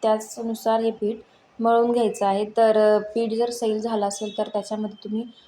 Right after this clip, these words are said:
आवश्यकतेनुसार, अ, पीठ ॲड करू शकता. अ, आणि जर पीठ थोडं कोरडं झालं असेल तर त्याच्यामध्ये तुम्ही थोडंसं पाणी ॲड करून त्याचा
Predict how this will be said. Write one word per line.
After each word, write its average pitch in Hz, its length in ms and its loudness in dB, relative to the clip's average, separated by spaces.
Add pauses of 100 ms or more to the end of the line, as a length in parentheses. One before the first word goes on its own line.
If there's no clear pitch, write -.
(120)
आवश्यकतेनुसार, 202 920 -4 (320)
अ, - 120 -2
पीठ 226 400 -2
ॲड 202 200 2
करू 220 220 -2
शकता. 214 420 -10 (540)
अ, 202 60 0
आणि 208 500 4
जर 233 200 2
पीठ 233 340 -4
थोडं 214 200 2
कोरडं 214 380 0
झालं 220 300 -2
असेल 214 300 -8
तर 214 60 -2
त्याच्यामध्ये 214 560 -6
तुम्ही 240 320 -12
थोडंसं 214 400 -2 (440)
पाणी 208 240 -4
ॲड 202 240 -2
करून 202 400 -4
त्याचा 233 340 -6